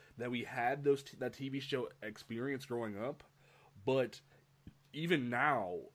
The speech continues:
there's, it's still, like, both companies are painted in white.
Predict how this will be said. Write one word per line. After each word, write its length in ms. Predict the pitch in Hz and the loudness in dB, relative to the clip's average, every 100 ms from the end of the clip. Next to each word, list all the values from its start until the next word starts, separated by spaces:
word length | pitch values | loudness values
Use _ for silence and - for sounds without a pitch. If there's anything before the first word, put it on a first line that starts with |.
| _ 127 107 | _ -14 2
there's, 360 | 135 147 - - _ | 2 2 -2 -14 _
it's 200 | 139 135 | -6 -6
still, 760 | - - - 156 147 139 135 131 - _ | -10 -6 2 4 4 2 0 -4 -16 _
like, 360 | 104 123 120 - - 131 - | -4 -2 -2 -4 -16 -12 -2
both 300 | 123 143 143 | 4 4 4
companies 520 | - 135 139 131 120 | -6 -4 -2 0 0
are 80 | 113 | -4
painted 420 | - - 139 127 | -6 -6 -4 -2
in 200 | 113 104 95 | -4 -4 -4
white. 400 | 98 95 - | -6 -8 -16